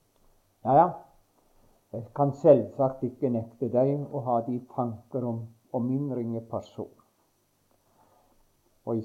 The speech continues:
så måte har du rett. Jeg har en gang gått på søndagsskole. Jeg har hatt en slarve folkeskole.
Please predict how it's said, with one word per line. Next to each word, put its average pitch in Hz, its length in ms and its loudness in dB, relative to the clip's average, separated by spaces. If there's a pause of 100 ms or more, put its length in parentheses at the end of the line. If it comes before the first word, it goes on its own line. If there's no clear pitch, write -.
så 135 100 4
måte 120 380 0
har 120 180 2
du 123 140 0
rett. 190 240 2 (1040)
Jeg 104 80 -6
har 117 260 2
en 135 160 0
gang 131 240 0
gått 135 280 -2
på 113 180 -6
søndagsskole. 131 800 -6 (1900)
Jeg - 80 -8
har 135 120 4
hatt - 120 -10
en 123 140 -4
slarve 131 420 0
folkeskole. 117 720 -6